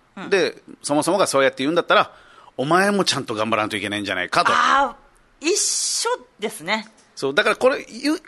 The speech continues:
Speaker 2: 言っちゃうと、
Speaker 1: はい。
Speaker 2: もう水かけ論というか、
Speaker 1: うん。
Speaker 2: もうお互いに引かないから、
Speaker 1: うん。
Speaker 2: 僕はもう言いたくないんですよ。
Speaker 1: うんうんうん。
Speaker 2: 誰、誰とでも。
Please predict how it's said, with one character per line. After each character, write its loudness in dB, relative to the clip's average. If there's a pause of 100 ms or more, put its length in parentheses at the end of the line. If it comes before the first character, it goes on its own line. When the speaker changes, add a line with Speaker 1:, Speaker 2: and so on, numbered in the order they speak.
(140)
Speaker 2:
言 4
っ -4
ち 2
ゃ 8
う 4
と、 4
Speaker 1:
は -4
い。 -12 (420)
Speaker 2:
も -2
う -12
水 0
か 4
け 4
論 4
と -6
い -2
う -16
か、 -4
Speaker 1:
う -12
ん。 -8
Speaker 2:
も -2
う 2
お 2
互 4
い -4
に -2
引 -8
か 0
な 2
い 0
か 2
ら、 4
Speaker 1:
う -18
ん。 -18
Speaker 2:
僕 -4
は 2
も -2
う -6
言 -4
い -6
た 0
く -6
な 0
い 2
ん -4
で -8
す -10
よ。 -14 (220)
Speaker 1:
う -16
ん -10
う -8
ん -14
う -12
ん。 -10
Speaker 2:
誰、 2
誰 0
と 0
で 2
も。 -8